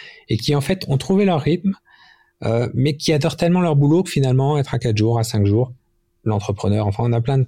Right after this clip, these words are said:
profils, on voit bien, euh, ça leur change pas vraiment leur vie. Ils ont leur rythme de vie, il est équilibré et ça change rien. Et puis, t'as un pour cent qui veulent revenir en arrière. Et ça, c'est ce que je te disais tout à l'heure. Euh, c'est ceux, en fait,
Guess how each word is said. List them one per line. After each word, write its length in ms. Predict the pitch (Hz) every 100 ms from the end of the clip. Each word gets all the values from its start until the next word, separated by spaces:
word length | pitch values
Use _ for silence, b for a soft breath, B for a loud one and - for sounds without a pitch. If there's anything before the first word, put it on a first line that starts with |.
| -
profils, 340 | 104 - 117
on 80 | 104
voit 160 | 98
bien, 240 | 98 113 131 B B B B -
euh, 320 | 123 110 104 - _ -
ça 180 | - 127
leur 120 | 127
change 240 | - 113
pas 100 | -
vraiment 260 | 104 104 107
leur 160 | 104 95
vie. 340 | 120 143 - _
Ils 160 | - 113
ont 40 | 143
leur 160 | 135
rythme 260 | 123 127 123
de 100 | 110
vie, 220 | 104 127
il 100 | 139
est 60 | 117
équilibré 640 | 107 113 104 98 117 123
et 60 | 107
ça 140 | -
change 260 | 104 107 98
rien. 200 | 92 92 - B B B B B
Et 60 |
puis, 140 | - 185
t'as 100 | 165
un 80 |
pour 160 | 131 127
cent 120 | 156
qui 140 | - 123
veulent 140 | 117
revenir 260 | 110 113 117
en 100 | 107
arrière. 360 | 101 117 135 - _
Et 60 | 113
ça, 180 | - 127
c'est 140 | 127
ce 60 | -
que 100 | 120
je 60 |
te 80 | -
disais 240 | 113 113
tout 140 | 113 117
à 80 | 101
l'heure. 240 | 110 131 B B B B B -
Euh, 680 | 98 98 95 95 95 95 95 -
c'est 240 | - - 131
ceux, 260 | - 147
en 80 | 139
fait, 320 | 120 131 -